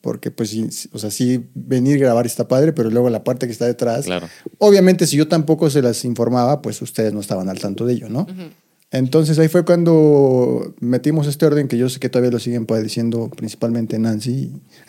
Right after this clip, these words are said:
Speaker 1: <laughs> Es, o sea, necesitamos definir días de grabación, eh, un poco la temática y, y, ¿no? O sea, para que a mí me ayuden que el contenido no tenga, no, no se, se necesite tanta edición. Y la verdad es que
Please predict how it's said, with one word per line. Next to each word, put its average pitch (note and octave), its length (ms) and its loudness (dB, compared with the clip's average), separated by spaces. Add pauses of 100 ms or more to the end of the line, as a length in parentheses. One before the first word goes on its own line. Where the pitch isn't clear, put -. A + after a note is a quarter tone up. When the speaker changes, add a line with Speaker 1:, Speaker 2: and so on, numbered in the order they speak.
Speaker 1:
<laughs> G3+ 880 2
Es, C3+ 400 2 (280)
o A#2 100 -4
sea, A#2+ 160 2
necesitamos B2+ 640 2
definir C#3+ 420 4
días C#3 260 6
de D3 80 4
grabación, D#3 1000 4
eh, A2 800 -2 (100)
un A#2 140 -8
poco B2+ 260 0
la B2 200 2
temática C3 680 -2
y, A#2+ 60 -2
y, A2 720 -10 (440)
¿no? C3+ 220 0
O - 80 -10
sea, C3+ 180 0
para B2+ 180 2
que C3 100 0
a C3 40 2
mí D3+ 140 4
me E3 100 4
ayuden D3+ 280 4
que C3+ 80 -4
el A#2 80 -2
contenido A#2+ 480 -2
no A#2+ 140 -2
tenga, A2+ 420 -6
no, A#2 260 -6
no C3+ 180 -2
se, B2+ 140 -2
se G#2+ 100 -6
necesite G#2+ 460 -6
tanta A2 240 -4
edición. A2+ 340 -4 (440)
Y C#3+ 80 2
la D3 160 6
verdad E3 300 6
es F3 140 2
que F3+ 400 2